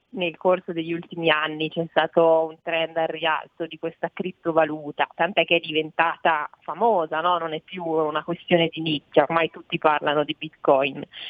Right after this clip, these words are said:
E siamo passati da, dai quattromila, ai diecimila, ai quarantamila, ai sessantamila dollari.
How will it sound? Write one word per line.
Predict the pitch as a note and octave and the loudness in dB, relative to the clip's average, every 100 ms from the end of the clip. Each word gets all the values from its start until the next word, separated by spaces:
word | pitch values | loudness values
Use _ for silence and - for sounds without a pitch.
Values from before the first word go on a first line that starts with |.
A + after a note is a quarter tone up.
| - | 0
E | - | 4
siamo | B3 B3 A#3+ | 4 4 2
passati | C#4 C4 F#3+ E3+ G3 - D#3 | 0 -2 0 0 0 -4 -8
da, | D#3 E3+ F3+ D#3 D3 C#3 C3+ C#3 | -2 0 0 -2 -4 -6 -8 -8
dai | D3 | -8
quattromila, | C#3+ - D#3 D#3 G#3 G3 D#3+ | -8 -6 -4 0 2 4 4
ai | D3 | 2
diecimila, | D3 E3 - E3 D#3 G#3+ F#3+ E3 D#3 | 0 -6 -6 -4 4 6 6 6 6
ai | D3+ | 4
quarantamila, | - D#3 D#3 D#3 G#3 F3+ F#3+ F3+ E3 | 2 2 2 2 0 0 -4 0 2
ai | E3 | 0
sessantamila | F3 D#3+ - D#3 D#3+ D#3 | -4 -4 -2 -2 0 2
dollari. | D#3 C#3+ D3+ D3 D3+ | 4 4 2 2 0